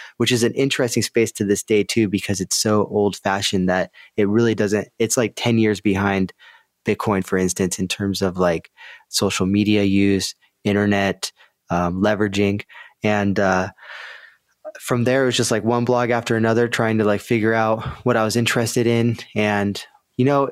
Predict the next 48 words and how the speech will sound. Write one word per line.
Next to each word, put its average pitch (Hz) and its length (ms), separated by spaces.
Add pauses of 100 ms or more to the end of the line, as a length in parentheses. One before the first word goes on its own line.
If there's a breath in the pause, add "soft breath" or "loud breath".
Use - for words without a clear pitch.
(100)
okay, 120 200
this 117 180
is - 60
an 101 200
interesting 101 500
story. 101 400
In 98 80
twenty 131 300
twelve, 120 380
I 98 80
was 95 100
still 110 200
working 107 280
at 98 80
the 107 60
gold 104 220
and 101 100
silver 110 280
retailer. 98 460
And 101 240
the 113 100
night, 127 440 (120)
um, 107 420 (760 loud breath)
that 101 500 (140)
Trace 127 340
Mayer 120 220
told 117 220
me 120 60
that 104 120
I 104 80
need 107 180
to 107 60
get 101 200
into 101 160
Bitcoin, 104 560 (380 loud breath)
and 123 100
I, 143 100
like 139 240
you, 123 140
was 104 140
a 104 80
little 104 140
fiery 101 560
in 98 100
my, 95 180
in 101 280
my 95 100
youth 92 480